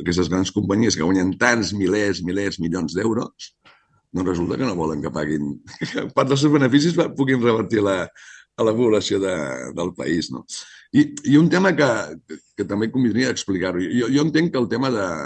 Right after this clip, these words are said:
es puja per tot la, els pensionistes de l'estat espanyol, però sí que hi ha una desigualtat i que això s'ha d'intentar negociar, per això vam demanar aquest finançament, eh, particular, digue-li, digue-li com vulgueu,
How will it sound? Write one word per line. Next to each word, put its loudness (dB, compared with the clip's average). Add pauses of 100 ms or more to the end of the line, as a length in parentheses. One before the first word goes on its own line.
(180)
es -12
puja 2
per 0
tot -2 (120)
la, -4 (200)
els -12
pensionistes -6
de -4
l'estat -10
espanyol, -8 (320)
però -2
sí 0
que 0
hi 2
ha -2
una -4
desigualtat -4
i -6
que -8
això -8
s'ha -6
d'intentar -6
negociar, -6
per -8
això -8
vam -4
demanar -4
aquest -8
finançament, -8 (680)
eh, -18 (280)
particular, -8
digue-li, -2 (180)
digue-li 0
com -4
vulgueu, -6